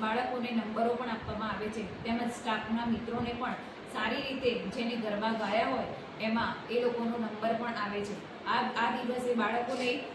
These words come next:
નાસ્તાનું આયોજન પણ સરસ રીતે અમારા પ્રમુખ શ્રી અલ્પેશભાઈ સાહેબે પૂરું પાડેલ છે. ખૂબ જ ઉત્સાહપૂર્વક સરસ રીતે આ તહેવાર ઉજવાઈ રહ્યો છે અને માતાજીનો મહિમા દિવસે ને દિવસે વધી રહ્યો છે, સંસ્કારોનું સિંચન પણ થઈ રહ્યું છે.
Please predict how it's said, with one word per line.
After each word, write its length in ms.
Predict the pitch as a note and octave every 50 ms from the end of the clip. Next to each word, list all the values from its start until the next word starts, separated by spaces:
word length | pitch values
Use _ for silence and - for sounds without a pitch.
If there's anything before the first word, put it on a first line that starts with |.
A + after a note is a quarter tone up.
| - G3 A3+
નાસ્તાનું 580 | A3 A3 - - - B3+ B3 B3 C4 B3+ A3+
આયોજન 220 | G#3 G#3 G#3 A3 A3
પણ 360 | B3 B3 B3 A#3 A#3+ A#3+ C4
સરસ 340 | - - A3+ A3 A#3 A#3+ A3+
રીતે 280 | A3+ A3+ - - A3 - - - - - - -
અમારા 360 | A3 A3+ B3 B3 B3 A#3+ A#3+ -
પ્રમુખ 280 | A#3 A3 A3 A#3+ C4+ -
શ્રી 180 | - - B3 A#3
અલ્પેશભાઈ 520 | G#3+ G#3+ G#3 G3 A3+ A3+ - - A#3+ A#3+
સાહેબે 340 | A#3 A#3 A3 G#3+ G3+ A3 A#3
પૂરું 360 | - - A#3 G#3+ A3+ A3 A3+
પાડેલ 280 | A3 G3 G3 G3 G3 F#3
છે. 160 | - - E3+
ખૂબ 500 | - - - - - - - C4 A3+ C#4+
જ 40 | -
ઉત્સાહપૂર્વક 960 | - - A3+ - - B3+ B3+ B3+ B3 B3 A#3+ A3 A3 A#3+ A#3 A#3+ - -
સરસ 300 | - B3 B3 C4 B3+ A#3+
રીતે 280 | B3 A#3 A3+ A#3 G#3 G3 - - G#3+
આ 60 | A3
તહેવાર 680 | A3+ A3+ - - - - A#3 A3+ A3 A3+ A#3+ A#3+ A#3+ A#3+
ઉજવાઈ 360 | G3+ - A3 A3+ A3+ A3+ A#3
રહ્યો 180 | A#3 A#3 A3
છે 200 | G#3+ - A#3+ B3 - - - - - - G#3+
અને 140 | A3 A3+ A#3
માતાજીનો 580 | A3+ G#3+ G3+ - A#3 A#3 A3+ A3+ A3+ A3 A3
મહિમા 400 | A3 G3+ G3 G3+ A3+ A#3 G#3 F#3+ - -
દિવસે 320 | A#3 A3+ G#3+ - - - C4+
ને 120 | C4+ A3+
દિવસે 300 | A3+ A3+ G#3 - - A#3
વધી 260 | G3+ G3+ F3+ - A3+
રહ્યો 240 | A#3+ A#3+ A#3+ A#3 A#3
છે, 220 | - - B3 G3+
સંસ્કારોનું 680 | F#3+ - - A3 A3 A3 - - A3+ A3+ A3+ A3+ A#3 A#3
સિંચન 460 | - A#3 A3 G#3 - C4 A#3+ A#3 A3
પણ 200 | A#3 A#3 A3+ -
થઈ 200 | - G#3+ G#3 G#3
રહ્યું 200 | G#3+ G#3 G3 G3
છે. 120 | G3 G3+